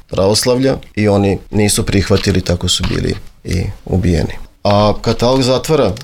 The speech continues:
ikona koja nije bila izložena u Vršcu, obraz Presvete Bogorodice svih žalosnih radost, eto, koji isto ima simbolično značenje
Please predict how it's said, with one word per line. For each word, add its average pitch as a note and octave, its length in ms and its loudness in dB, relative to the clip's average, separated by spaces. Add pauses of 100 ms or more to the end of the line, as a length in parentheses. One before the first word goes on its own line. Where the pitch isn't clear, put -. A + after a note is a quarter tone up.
(240)
ikona G#2+ 500 2 (300)
koja G#2 200 0
nije G#2 380 2 (180)
bila G2+ 280 2
izložena F#2+ 500 0 (340)
u G2 80 0
Vršcu, G#2 480 0 (180)
obraz F#2+ 480 0 (120)
Presvete G#2 400 0
Bogorodice F#2 580 0
svih - 360 -2 (100)
žalosnih F#2 540 0
radost, F#2 500 -2 (120)
eto, - 280 -4 (120)
koji F#2 160 0
isto G2 300 -2 (180)
ima A2 260 2 (240)
simbolično A2+ 640 0
značenje A2 600 2